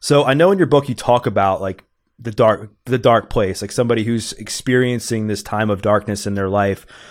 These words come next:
like, what are some of the tools that you think people can get out of your book? What are some of the tools that you think people can use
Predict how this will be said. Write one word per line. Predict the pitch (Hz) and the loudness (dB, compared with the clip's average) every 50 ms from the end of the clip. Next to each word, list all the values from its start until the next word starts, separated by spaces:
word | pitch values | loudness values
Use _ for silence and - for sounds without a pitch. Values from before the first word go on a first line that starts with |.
| - | -8
like, | - 117 - 127 | -8 -4 0 2
what | 139 156 | 4 4
are | 175 | 4
some | 165 - 196 180 | 4 2 2 2
of | 185 | 2
the | 170 151 | 2 0
tools | - - - 123 123 117 117 110 98 | 0 0 0 2 2 2 2 0 -2
that | - 90 | -4 -6
you | 92 110 107 | -6 -6 -6
think | - - 113 107 98 - | -4 -4 -6 -6 -6 -6
people | - 113 - 110 104 104 101 | -8 -6 -2 0 0 0 0
can | 104 - 107 104 | -2 -4 -8 -6
get | 104 107 107 | -4 0 2
out | 107 104 104 | 2 2 0
of | 101 98 | 0 -4
your | 101 95 | -6 -4
book? | - 120 120 123 117 - | 2 2 2 2 2 0
What | 123 117 | -2 -2
are | 113 | -2
some | 107 - 120 117 | -2 -4 -4 -4
of | 107 104 | -4 -4
the | 101 | -4
tools | - - 113 113 113 104 | -4 -4 -2 -2 -2 -4
that | 107 | -6
you | 101 101 | -8 -8
think | - 107 104 | -8 -10 -10
people | - 113 101 107 101 | -8 -10 -8 -8 -8
can | - 110 104 | -6 -4 -2
use | 110 131 143 135 123 113 110 107 - | 2 4 4 4 4 2 0 -2 -6